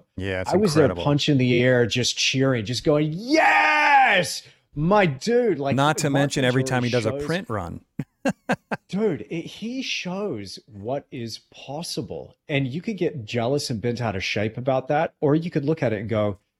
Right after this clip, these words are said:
Speaker 2: "Success leaves clues. If you wanna get what they got, you gotta do what they did." But there is something different with Mark Maggiore. Mark Maggiore is authentic. He is himself. He's unapologetic. And he's gone in and he's just,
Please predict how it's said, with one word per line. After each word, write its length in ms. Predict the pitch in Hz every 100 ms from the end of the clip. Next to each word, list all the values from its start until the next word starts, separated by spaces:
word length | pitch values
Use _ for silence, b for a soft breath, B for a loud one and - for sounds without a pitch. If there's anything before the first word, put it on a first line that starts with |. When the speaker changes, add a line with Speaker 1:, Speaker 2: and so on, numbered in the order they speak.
| _ -
Speaker 2:
"Success 440 | 113 - 190 -
leaves 220 | 208 165
clues. 480 | - - 110 101 92
If 120 | -
you 80 | 117
wanna 160 | 107 117
get 160 | 147
what 120 | 156 160
they 80 |
got, 340 | 151 120 110 -
you 80 | 113
gotta 160 | 104
do 240 | 95 117 113
what 160 | 110
they 140 | 107 95
did." 380 | 107 147 98 - _
But 140 | - 113
there 160 | 117
is 120 | 117 -
something 340 | 170 170 170
different 360 | 107 135 135 -
with 160 | 110
Mark 240 | 110 98 -
Maggiore. 500 | 101 107 110 90 85 b b b _
Mark 220 | 127 -
Maggiore 440 | 196 135 131 127 -
is 400 | 120 110 - - _ _ _
authentic. 840 | 110 107 - - 139 127 120 - - _ _
He 120 | 120
is 140 | 113 107
himself. 640 | 104 95 - 120 143 -
He's 180 | - 107
unapologetic. 1000 | - 120 117 - 113 101 104 107 147 - _ _ _ _ _ -
And 140 | 127
he's 240 | 113 131 123
gone 320 | 135 160 156
in 220 | 120 113
and 220 | - 117
he's 160 | 107 95
just, 380 | - 127 -